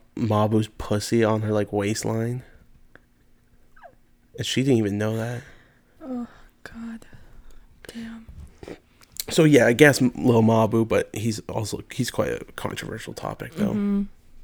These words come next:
Speaker 2: Three point one four one five nine four. I don't know what
Speaker 1: Three point one four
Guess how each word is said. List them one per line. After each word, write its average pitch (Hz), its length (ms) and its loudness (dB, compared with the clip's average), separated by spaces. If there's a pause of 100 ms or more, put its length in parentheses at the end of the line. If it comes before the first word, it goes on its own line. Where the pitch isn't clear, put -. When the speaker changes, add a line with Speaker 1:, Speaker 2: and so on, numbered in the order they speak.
(920)
Speaker 2:
Three 269 140 -2
point 240 240 -4
one 240 200 -2
four 226 220 -2
one 247 180 -2
five 226 260 -4
nine 254 180 -2
four. 220 280 -4 (1080)
I 226 80 -2
don't 233 160 2
know 226 320 0 (380)
what 247 140 -4
Speaker 1:
Three 151 140 2
point 143 240 0
one 139 180 -4
four 131 320 -8